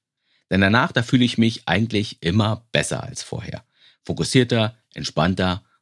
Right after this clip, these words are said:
wacher, arbeitsfähiger. Und ich nutze den Kurzschlaf tatsächlich auch oft als eine Art Kreativtechnik.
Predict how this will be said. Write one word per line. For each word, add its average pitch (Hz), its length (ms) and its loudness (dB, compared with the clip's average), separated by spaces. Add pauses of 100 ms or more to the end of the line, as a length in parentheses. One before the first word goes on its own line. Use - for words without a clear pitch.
wacher, 73 500 -2 (320)
arbeitsfähiger. - 800 -4 (600)
Und 143 340 2 (640)
ich 127 540 0
nutze 139 520 2
den 156 180 -2
Kurzschlaf 143 480 -2
tatsächlich 117 640 -4
auch 110 240 0
oft - 320 -6
als 113 320 -2
eine 107 240 0
Art 107 180 0
Kreativtechnik. - 880 -4